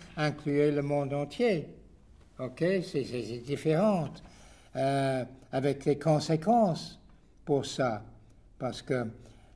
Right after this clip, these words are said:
une des choses qui permettait le capitalisme de, de se recréer continuellement quand il était, euh,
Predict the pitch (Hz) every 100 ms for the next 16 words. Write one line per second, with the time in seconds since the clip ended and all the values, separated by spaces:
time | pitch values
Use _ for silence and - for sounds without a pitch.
0 | - 160 180 165 165 - 160 156 143 -
1 | 139 - 147 139 143 139 - 160 139 135
2 | 139 139 131 135 131 139 131 - 127 113
3 | - - - - - 135 131 127 123 110
4 | 131 - 147 131 165 180 - 160 170 165
5 | 170 160 160 165 160 156 147 147 143 139
6 | 143 139 123 - 135 131 135 131 127 -
7 | 131 120 113 - - - - - 113 117
8 | 113 113